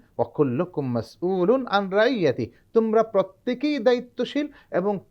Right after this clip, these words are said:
কে কোথায় দায়িত্ব পালন করেছো অথবা করনি, এই দায়িত্ব সম্পর্কে তোমাদেরকে জিজ্ঞাসা, জিজ্ঞাসা করা হবে। তোমরা জিজ্ঞাসিত হবেই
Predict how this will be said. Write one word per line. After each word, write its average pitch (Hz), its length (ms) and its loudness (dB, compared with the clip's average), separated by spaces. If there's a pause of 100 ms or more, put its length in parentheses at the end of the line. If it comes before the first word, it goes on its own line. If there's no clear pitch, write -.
(160)
কে 247 280 0
কোথায় 220 400 2
দায়িত্ব 160 440 0
পালন 147 340 0
করেছো 143 600 -2
অথবা 190 320 0
করনি, 143 500 2 (160)
এই 143 100 -2
দায়িত্ব 127 400 0
সম্পর্কে 143 520 -4
তোমাদেরকে 113 380 -4
জিজ্ঞাসা, 101 520 -6 (140)
জিজ্ঞাসা 117 280 -6
করা 107 200 -4
হবে। 98 200 -10 (200)
তোমরা 220 180 0
জিজ্ঞাসিত 135 520 -4
হবেই 120 460 0